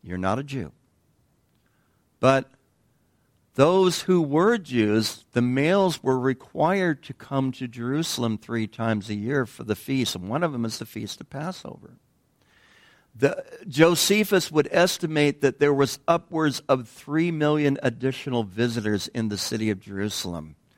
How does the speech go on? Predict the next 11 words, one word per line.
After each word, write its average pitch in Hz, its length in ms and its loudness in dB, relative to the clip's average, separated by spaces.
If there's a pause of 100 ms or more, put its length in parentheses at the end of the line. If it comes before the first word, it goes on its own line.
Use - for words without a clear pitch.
(360)
during 104 240 0
this 90 180 -2
time. 80 320 -12 (160)
This - 100 -10
place - 280 -6
is - 80 -4
crowded. 90 560 -12 (960)
It's - 120 -20
filled 147 400 0
with 101 140 -10
people. - 360 -12